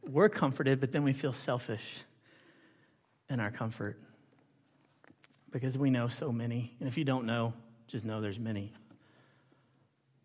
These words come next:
who do not know the Lord Jesus Christ. And if he were to return today,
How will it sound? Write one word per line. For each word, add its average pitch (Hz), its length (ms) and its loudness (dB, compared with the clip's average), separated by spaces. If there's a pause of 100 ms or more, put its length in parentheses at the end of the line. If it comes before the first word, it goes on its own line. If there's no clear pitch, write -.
(300)
who - 120 -4
do 117 180 -2
not 110 200 -2
know 104 160 -4
the 98 80 -6
Lord 95 200 -6
Jesus 95 360 -10
Christ. - 400 -16 (1700)
And 156 80 -2
if 110 120 -2
he 190 100 6
were 180 100 8
to 175 60 6
return 160 400 6
today, 123 500 4